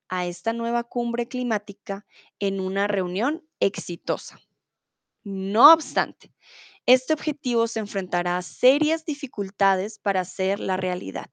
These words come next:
La actual crisis energética y el aumento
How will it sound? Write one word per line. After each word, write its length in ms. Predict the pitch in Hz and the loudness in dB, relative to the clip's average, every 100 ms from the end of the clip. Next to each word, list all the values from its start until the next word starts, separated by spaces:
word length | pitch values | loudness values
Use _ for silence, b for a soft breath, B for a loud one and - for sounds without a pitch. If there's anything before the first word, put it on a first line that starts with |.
| - - _ _ _ - B B B | -18 -20 _ _ _ -20 B B B
La 160 | 202 208 | 4 4
actual 420 | - 233 254 277 | 6 8 8 6
crisis 400 | 302 285 294 285 | 0 0 -2 0
energética 880 | 247 208 - 208 208 185 - - - _ _ _ _ _ _ _ _ - | 0 0 0 -2 -2 -10 -12 -12 -16 _ _ _ _ _ _ _ _ 0
y 140 | 226 | 4
el 120 | 214 | 6
aumento 600 | 196 190 202 226 202 - | 6 4 0 0 -2 -10